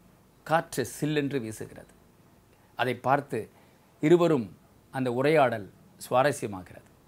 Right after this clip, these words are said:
இந்த நீரோடையை பார்த்துவிட்டு, குளிர்ந்திருக்கிற இந்த நீரோடை இந்த பருவத்திலே ரொம்ப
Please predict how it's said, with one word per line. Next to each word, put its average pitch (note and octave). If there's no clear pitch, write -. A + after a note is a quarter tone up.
இந்த B2
நீரோடையை C3+
பார்த்துவிட்டு, G2+
குளிர்ந்திருக்கிற D#3
இந்த B2+
நீரோடை A#2+
இந்த C3
பருவத்திலே D3+
ரொம்ப D#3